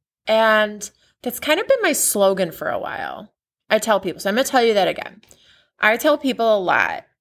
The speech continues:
like, "You don't need to get back on track. You need to find a new train." So often we focus on getting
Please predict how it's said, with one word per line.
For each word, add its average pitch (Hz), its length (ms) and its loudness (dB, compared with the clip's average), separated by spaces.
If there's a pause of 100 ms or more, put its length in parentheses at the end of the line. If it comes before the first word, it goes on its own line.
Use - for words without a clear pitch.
like, 185 540 0
"You 233 140 -6
don't 392 160 0
need 311 100 0
to 247 80 0
get 202 160 -2
back 175 300 2
on 165 140 -4
track. 170 460 0
You 196 180 -8
need 190 140 -6
to 185 40 0
find 170 340 -4
a - 60 -10
new - 160 -14
train." - 480 -12 (1120)
So 262 520 2
often 220 800 -2 (520)
we 214 280 -8
focus 240 440 0
on 190 220 0
getting 175 400 -6